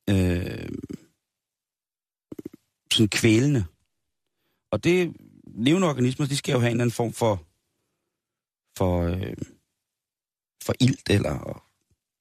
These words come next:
noget, som de ligesom kan gå i gang med at, at bestå i, og eventuelt spise af, hvis det endelig er. Og lige nu så kalder det den her form for,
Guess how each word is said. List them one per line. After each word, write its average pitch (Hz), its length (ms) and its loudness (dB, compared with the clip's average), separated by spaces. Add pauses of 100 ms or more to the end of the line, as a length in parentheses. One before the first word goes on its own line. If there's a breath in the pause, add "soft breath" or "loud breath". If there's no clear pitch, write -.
(280)
noget, 110 160 4
som 117 100 0
de 101 80 -4
ligesom 104 220 2
kan 92 280 0
gå 98 100 0
i 90 40 2
gang - 280 -2
med 101 80 2
at, 85 200 -2 (640)
at - 80 -10
bestå 135 340 2
i, 98 180 0
og 62 80 -2
eventuelt 117 320 0
spise - 380 0
af, - 60 -2
hvis 80 120 -4
det 101 100 0
endelig 101 200 6
er. 92 140 0 (920 soft breath)
Og 107 240 2 (1400)
lige 160 120 4
nu 156 80 4
så 147 100 -2
kalder 143 200 0
det 123 120 -4
den 135 160 2
her 135 160 2
form 127 220 -4
for, 101 500 0